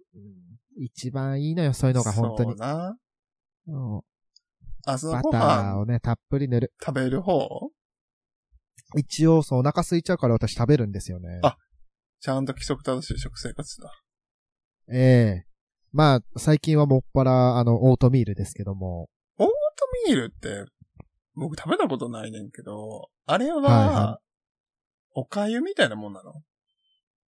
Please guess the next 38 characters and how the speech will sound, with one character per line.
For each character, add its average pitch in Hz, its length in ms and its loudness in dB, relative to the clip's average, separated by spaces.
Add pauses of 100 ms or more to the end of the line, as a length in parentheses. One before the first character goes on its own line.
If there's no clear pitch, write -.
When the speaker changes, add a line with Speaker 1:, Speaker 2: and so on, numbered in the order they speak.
(440)
Speaker 1:
な 269 160 2
ん 403 60 -4
か 131 140 2
ね、 120 200 4
私 143 320 2
も 247 80 2
よ 254 80 0
く - 80 2
わ 135 80 6
か 214 100 -2
っ - 60 -2
て 147 100 -2
な 143 120 2
い 156 60 0
ん 127 40 -8
だ 113 80 -2
け 101 100 -4
ど、 101 220 4
Speaker 2:
う 175 60 -2
ん。 131 460 -4 (540)
Speaker 1:
で 302 100 2
も 240 120 0
な 196 140 2
ん 208 60 -4
か、 104 340 -2 (120)
や 202 180 8
り 262 140 4
よ 277 220 6
う - 20 6
に 120 140 -4
よ 117 140 0
る 113 100 -2
み 101 80 -8
た 95 120 -8
い 92 40 -10
な。 98 100 -6 (420)
<laughs> - 400 -10
水 247 600 4